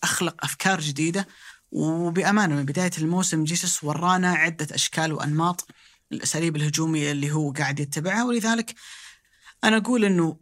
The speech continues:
أرجع أقول نفس الكلام يمكن قلته قبل أسبوع أو أسبوعين، يجيني شعور إنه المرحلة الذهبية للهلال بدأت تنتهي. بس الدروب اللي مر على النصر خلال الفترة الماضية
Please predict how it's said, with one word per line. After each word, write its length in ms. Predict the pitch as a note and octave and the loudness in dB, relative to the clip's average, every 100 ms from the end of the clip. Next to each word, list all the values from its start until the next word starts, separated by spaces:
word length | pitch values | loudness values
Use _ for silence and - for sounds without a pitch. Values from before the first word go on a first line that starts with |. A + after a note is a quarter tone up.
| _ | _
أرجع 240 | F#3+ G3 F#3 | 2 2 2
أقول 140 | F#3+ | 2
نفس 180 | G3 - | 2 0
الكلام 300 | D#3+ F#3 F#3+ | 0 2 2
يمكن 220 | D#3 D#3+ | 2 2
قلته 180 | E3 E3 | 2 0
قبل 200 | D#3+ D3+ | -2 -2
أسبوع 320 | C3+ F3 F3 | -2 0 0
أو 60 | D#3+ | 0
أسبوعين، 560 | D3+ D3+ D#3 F#3 F3+ - | -2 -2 -2 0 -2 -2
يجيني 360 | F#3 F#3 G#3+ | 0 2 4
شعور 440 | E3+ E3+ E3 G3+ F3+ | 2 0 0 0 2
إنه 140 | E3 | 0
المرحلة 380 | D#3+ F#3 - D#3+ | 2 2 2 0
الذهبية 600 | D3+ D#3+ D#3 E3 F#3 E3+ | 0 0 0 0 0 0
للهلال 480 | D3 D3 E3+ G3 G#3 | 0 0 2 2 2
بدأت 340 | E3 E3+ E3+ | 0 -2 -4
تنتهي. 380 | - B2 - C3 - - _ _ _ _ _ - | -6 -6 -6 -10 -12 -18 _ _ _ _ _ -4
بس 380 | D#3 - - - _ _ _ - | 0 0 0 -4 _ _ _ -8
الدروب 440 | D3+ F3 A#3+ A#3+ | -4 0 0 2
اللي 120 | A#3 E3+ | 2 2
مر 200 | F3+ C3+ | 2 0
على 140 | C#3 | 0
النصر 440 | C3 A2+ - - G#2 _ _ _ _ _ _ _ - | -2 -2 -6 -8 -20 _ _ _ _ _ _ _ -14
خلال 300 | - D3+ D#3+ | -6 0 0
الفترة 360 | C#3+ E3 D3+ C3+ | 0 -2 -2 -2
الماضية 420 | C3 - C#3+ B2+ | 0 -2 -6 -10